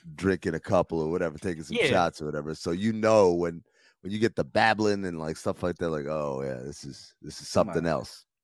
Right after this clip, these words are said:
Speaker 3: Somebody said, "Yo, Trey leaving with me to Nizai."
Speaker 2: <laughs> Bro,
Speaker 3: You,
Speaker 2: I was,
Speaker 3: you was on
Speaker 2: no.
Speaker 3: somebody's bucket list.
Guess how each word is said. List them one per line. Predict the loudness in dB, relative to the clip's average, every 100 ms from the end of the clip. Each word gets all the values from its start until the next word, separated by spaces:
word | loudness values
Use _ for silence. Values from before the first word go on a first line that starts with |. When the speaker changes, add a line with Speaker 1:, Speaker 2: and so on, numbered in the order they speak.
| -14
Speaker 3:
Somebody | -4 -2 -2
said, | -4 -6 -6
"Yo, | -6
Trey | -6 -2 -2
leaving | 0 0 0
with | -2 0
me | 0
to | 0 -2
Nizai." | 0 4 6 6 4 6 8 6 6
Speaker 2:
<laughs> | 4 6
Bro, | 10 12 12 12
Speaker 3:
You, | 12
Speaker 2:
I | 12
was, | 10 12
Speaker 3:
you | 12
was | 12
on | 12
Speaker 2:
no. |
Speaker 3:
somebody's | 12 10 10 12 12 10 8
bucket | 8 8 8 4 4
list. | 6 6